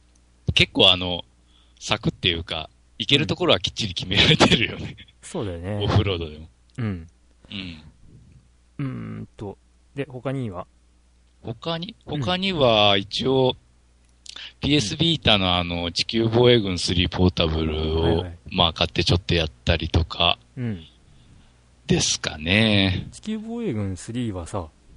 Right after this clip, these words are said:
Speaker 1: ええ。
Speaker 2: 三六〇版やってたっけ？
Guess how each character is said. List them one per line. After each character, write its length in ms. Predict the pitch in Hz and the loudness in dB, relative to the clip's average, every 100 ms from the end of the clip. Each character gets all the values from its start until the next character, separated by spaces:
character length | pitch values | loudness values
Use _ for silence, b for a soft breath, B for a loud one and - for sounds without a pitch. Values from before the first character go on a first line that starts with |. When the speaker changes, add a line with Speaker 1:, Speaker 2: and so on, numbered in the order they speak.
| - - | -12 2
Speaker 1:
え 80 | 104 | 2
え。 200 | 73 - _ - - - - | 2 -4 _ -12 -8 -8 -8
Speaker 2:
三 200 | - 156 | -6 -6
六 200 | 170 165 | -6 -4
〇 240 | 156 147 143 | -2 -2 -2
版 180 | 143 | -2
や 100 | 135 | -2
っ 40 | 123 | -4
て 120 | - | -8
た 120 | 117 | -10
っ 40 | - | -10
け？ 180 | - 151 | -12 -18